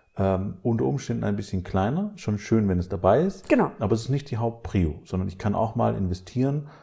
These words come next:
Speaker 1: in, in was, was ich einfach von der Idee her toll finde, um die Welt ein Stück weiter
Speaker 2: Mhm.
Speaker 1: zu bringen oder um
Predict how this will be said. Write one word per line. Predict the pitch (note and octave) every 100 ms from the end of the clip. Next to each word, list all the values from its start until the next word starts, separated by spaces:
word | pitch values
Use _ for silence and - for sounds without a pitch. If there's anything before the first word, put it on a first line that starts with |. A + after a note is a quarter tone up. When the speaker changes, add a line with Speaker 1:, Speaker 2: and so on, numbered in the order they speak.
| _ _ _ -
Speaker 1:
in, | - - - C3 D3
in | B2+ C#3 C#3
was, | B2+ -
was | C3
ich | B2+ G#2+
einfach | B2+
von | - C3+
der | C#3
Idee | C#3 C#3+ D3
her | A#2+
toll | - A2 G#2+
finde, | A#2+ A2+
um | A#2 B2 B2+
die | A#2
Welt | A#2+ D3 D3+ C3
ein |
Stück | - G#2+ -
weiter | F#2 F2+
Speaker 2:
Mhm. | F#2+
Speaker 1:
zu | F#2
bringen | F2 F2 F2 F2
oder | F#2+ G#2+
um | G2+ A2 A#2+